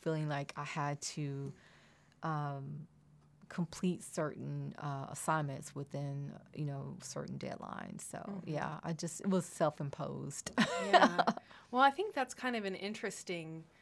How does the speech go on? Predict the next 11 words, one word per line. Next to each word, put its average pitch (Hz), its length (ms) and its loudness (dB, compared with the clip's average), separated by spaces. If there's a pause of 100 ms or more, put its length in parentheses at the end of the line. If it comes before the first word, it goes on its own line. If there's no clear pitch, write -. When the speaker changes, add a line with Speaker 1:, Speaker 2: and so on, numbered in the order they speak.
(760)
Speaker 2:
you 190 160 -2
know, 151 340 -6 (200)
topic 226 420 4
in 165 140 -6
itself, - 560 2
is, 156 160 -8
like, 156 180 -8
why 208 400 2
do 226 380 -4
we 175 180 -2
Speaker 1:
Mm-hmm. 180 680 6